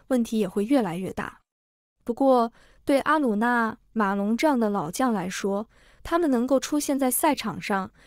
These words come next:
也让大家值得去尊重吧。马龙所在的这个半区，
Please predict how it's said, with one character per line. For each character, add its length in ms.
也 100
让 180
大 160
家 180
值 160
得 140
去 140
尊 260
重 180
吧。 260
马 180
龙 180
所 240
在 200
的 100
这 140
个 80
半 240
区， 420